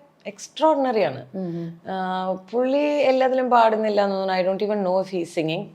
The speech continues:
Speaker 1: പക്ഷെ that song you have to listen to ഫറാർ. അസാധ്യമായുള്ള
Speaker 2: ഫറാർ.
Speaker 1: പാട്ട് ഫറാർ. ആ, പിന്നെ എനിക്ക് കുറച്ചൊക്കെ മെറ്റലും റോക്കും ഒക്കെ ഭയങ്കര <laughs> ഇഷ്ടമാണ്. അപ്പൊ എനിക്ക് നമ്മുടെ ഇവരെ ഇഷ്ടമാണ്.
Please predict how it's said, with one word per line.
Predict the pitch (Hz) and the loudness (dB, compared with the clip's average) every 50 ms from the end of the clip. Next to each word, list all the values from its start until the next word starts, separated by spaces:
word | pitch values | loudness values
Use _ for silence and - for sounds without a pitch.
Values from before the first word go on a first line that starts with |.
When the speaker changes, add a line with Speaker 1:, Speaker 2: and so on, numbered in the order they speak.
| - | -4
Speaker 1:
പക്ഷെ | 190 175 - - - 196 180 185 - - - - _ _ - 180 | -4 -4 -4 0 2 2 2 2 0 -2 -6 -12 _ _ -6 -6
that | 170 175 - - - - 208 | -6 -6 -8 -10 0 2 4
song | 185 196 196 185 | 4 4 2 0
you | 165 165 | -2 -4
have | 165 165 - 160 | -6 -6 -6 -8
to | 156 156 | -8 -8
listen | 151 175 165 160 | -8 -10 -14 -16
to | 151 | -14
ഫറാർ. | - 165 - - - - - _ - - | -14 -12 -10 -10 -12 -14 -14 _ -20 -16
അസാധ്യമായുള്ള | 202 - - - - - 233 - 277 247 233 247 226 196 202 196 170 | -14 -12 -12 -12 -8 -4 -2 0 0 0 0 -2 -4 -4 -6 -4 -2
Speaker 2:
ഫറാർ. | 170 156 147 135 135 | 0 0 0 0 -2
Speaker 1:
പാട്ട് | 110 - - _ - | -4 -10 -14 _ -14
ഫറാർ. | 185 - - 147 - - _ _ - - - - - - - - _ - | -12 -10 -10 -10 -12 -14 _ _ -20 -20 -20 -20 -20 -20 -20 -20 _ -2
ആ, | - 185 185 185 180 185 180 185 | 2 2 4 6 6 6 6 4
പിന്നെ | 185 185 - - 208 202 208 208 208 208 214 | 4 0 -4 -2 0 0 0 0 2 2 2
എനിക്ക് | 208 208 208 202 202 208 208 196 | 2 2 0 -2 0 0 -2 2
കുറച്ചൊക്കെ | 214 208 196 196 - 214 196 202 202 196 196 196 - - - _ _ - 185 | 2 2 0 2 0 -4 -2 0 0 0 0 -2 -6 -10 -16 _ _ -12 -10
മെറ്റലും | 185 180 175 - - 180 185 190 185 | -10 -8 -6 -4 -4 -4 -2 -2 0
റോക്കും | 175 180 170 165 165 165 - 170 165 | 2 2 2 2 2 0 -2 -6 -4
ഒക്കെ | 160 - 165 | -4 -4 -6
ഭയങ്കര | 147 156 156 147 139 147 139 | -4 -4 -4 -4 -6 -6 -6
<laughs> | - 175 165 156 - 196 185 170 165 185 | -4 -4 -4 -4 -4 -4 -4 -2 0 -2
ഇഷ്ടമാണ്. | 190 185 - - - - 170 156 151 151 147 143 - _ _ - - - - - - - - - - 151 | -2 -2 -4 -6 2 2 4 4 4 -2 -6 -12 -14 _ _ -20 -20 -20 -20 -20 -20 -20 -18 -10 -4 -4
അപ്പൊ | 147 - 170 | -2 0 0
എനിക്ക് | 180 175 175 175 190 | 0 2 2 0 0
നമ്മുടെ | 190 190 175 170 170 170 180 180 196 | 0 2 2 0 0 0 4 4 4
ഇവരെ | 196 180 165 190 190 | 4 4 0 0 -2
ഇഷ്ടമാണ്. | 208 202 202 - - 190 180 165 151 143 135 - | -2 -4 -4 -2 -2 0 0 0 -4 -6 -10 -12